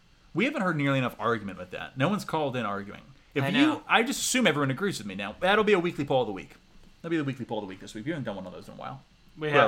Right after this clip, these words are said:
Speaker 2: haven't.
Speaker 1: whoever's in, whoever's in charge of doing that. It's neither one of us. <laughs>
Speaker 2: Uh, it should be me.
Speaker 1: <laughs>
Speaker 2: I haven't been doing it.
Speaker 1: No, it's me. It's me.
Speaker 2: Dude, we should share the, the burden.
Speaker 1: Yeah, you're right.
Speaker 2: I could
Speaker 1: Uh,
Speaker 2: carry it
Speaker 1: forty
Speaker 2: for a
Speaker 1: down.
Speaker 2: while.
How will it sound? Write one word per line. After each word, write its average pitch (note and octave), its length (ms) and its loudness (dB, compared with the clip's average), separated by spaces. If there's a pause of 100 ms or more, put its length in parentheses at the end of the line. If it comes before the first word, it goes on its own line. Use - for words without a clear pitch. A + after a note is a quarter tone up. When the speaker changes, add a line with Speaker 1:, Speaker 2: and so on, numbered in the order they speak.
Speaker 2:
haven't. A2+ 120 -4
Speaker 1:
whoever's C#3 200 2
in, A2+ 120 -4 (220)
whoever's F3+ 180 0
in C#3 80 0
charge C3+ 320 0
of A2 100 -10
doing G#2+ 220 -6
that. G2 200 -12 (360)
It's B2 140 -6
neither F#3 200 4
one C3 140 2
of A2 120 0
us. - 360 -2
<laughs> - 60 -4
Speaker 2:
Uh, - 40 0
it F3+ 320 4
should B3+ 220 4
be F#3+ 380 4
me. D#3 340 0
Speaker 1:
<laughs> - 640 2
Speaker 2:
I A#3 140 2
haven't E3 220 6
been C#3 120 -4
doing A#2 260 -4
it. B2+ 220 -4 (540)
Speaker 1:
No, D3 280 2
it's G#2+ 160 -4
me. D#2+ 180 -10 (840)
It's A2 160 -12
me. - 40 -14
Speaker 2:
Dude, D3 240 0 (120)
we F3 100 2
should F#3+ 180 -2
share D3 340 0
the, A2+ 260 -4 (1300)
the D3 80 -6
burden. A2 400 -4 (600)
Speaker 1:
Yeah, F#2+ 120 -12
you're D#2 140 -14
right. D#2 160 -10
Speaker 2:
I F3+ 80 4
could F3+ 160 0
Speaker 1:
Uh, D3 60 0
Speaker 2:
carry E3 240 4
it - 20 -2
Speaker 1:
forty F3 160 -2
Speaker 2:
for C3+ 60 0
a A#2 80 -4
Speaker 1:
down. G#2+ 60 -4
Speaker 2:
while. G#2+ 260 -6